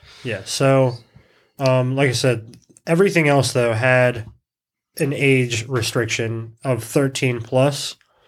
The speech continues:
Uh, TikTok, I think it said in order to be a creator, you had to be eighteen plus, but that's definitely not true.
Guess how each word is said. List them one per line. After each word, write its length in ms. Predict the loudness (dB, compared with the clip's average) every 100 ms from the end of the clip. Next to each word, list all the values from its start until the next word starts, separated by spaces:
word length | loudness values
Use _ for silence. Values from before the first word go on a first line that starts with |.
| _ _ -6
Uh, 260 | -2 -2 -2
TikTok, 680 | 0 0 2 4 4 2 0
I 80 |
think 220 | 0 2 0
it 60 |
said 280 | 2 2 2
in 140 | 2
order 160 | 2 2
to 80 | 0
be 100 | -4
a 60 |
creator, 580 | -4 -6 0 2 4 2
you 140 | 0 -2
had 100 | -2
to 60 |
be 140 | -4 -2
eighteen 460 | -2 -4 -6 -8
plus, 420 | -8 -6 -6 -6 -10
but 180 | -8 -4
that's 340 | 0 0 -2 _ _ _ -4
definitely 540 | 0 0 0 -4 -6
not 240 | -4 -6
true. 400 | -4 -4 -4 -6